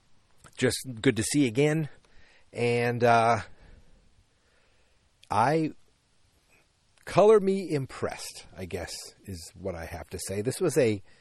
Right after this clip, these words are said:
uh, like, it, at some point it felt like a small movie where, I mean, it's, you're just dealing with four characters. And it's sad.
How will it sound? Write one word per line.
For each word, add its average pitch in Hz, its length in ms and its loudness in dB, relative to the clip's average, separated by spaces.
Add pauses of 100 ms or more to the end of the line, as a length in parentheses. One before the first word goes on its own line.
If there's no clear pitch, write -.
(960)
uh, 110 440 -4 (1040)
like, 131 180 -2
it, 131 140 -10 (160)
at 147 140 -4 (220)
some 180 180 -4
point 202 180 2
it 151 120 -6
felt 151 120 2
like 156 120 -2
a 131 60 -8
small 135 260 0
movie 120 260 0
where, 107 260 2
I 110 100 2
mean, 113 240 -2
it's, - 340 -6 (120)
you're 139 100 -6
just 156 200 -2
dealing 135 300 0
with 120 140 -2 (260)
four 143 180 6
characters. - 680 -10 (600)
And 123 840 -2 (680)
it's - 280 -6
sad. 92 500 -8